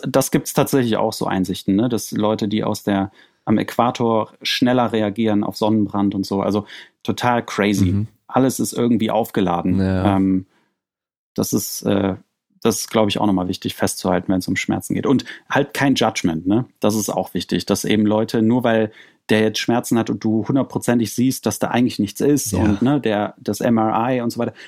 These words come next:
Speaker 1: das ist auch super wichtig, dass man da nicht judgmental wird und sagt, „Ach, stell dich nicht so an“ und so. Das ist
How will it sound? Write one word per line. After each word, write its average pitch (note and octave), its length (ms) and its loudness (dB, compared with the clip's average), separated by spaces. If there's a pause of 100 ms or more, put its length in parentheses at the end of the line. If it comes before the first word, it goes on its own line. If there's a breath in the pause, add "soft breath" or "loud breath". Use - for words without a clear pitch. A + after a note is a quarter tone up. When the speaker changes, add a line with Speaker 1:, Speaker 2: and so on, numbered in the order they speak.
(140 loud breath)
Speaker 1:
das C3 160 2
ist C#3+ 200 -2
auch C3+ 200 0
super C3 360 0
wichtig, G2+ 340 -2
dass - 180 -4
man G#2+ 180 2
da G#2+ 100 2
nicht A2 300 -2
judgmental A#2 540 2
wird A2 200 -2
und G#2 120 2
sagt, - 320 -4
„Ach, - 240 -6
stell - 260 2
dich G2+ 180 0
nicht G2+ 140 -4
so G#2 80 -4
an“ G#2 140 2
und G2 80 0
so. G2+ 100 -2
Das G#2 160 0
ist A2+ 300 -4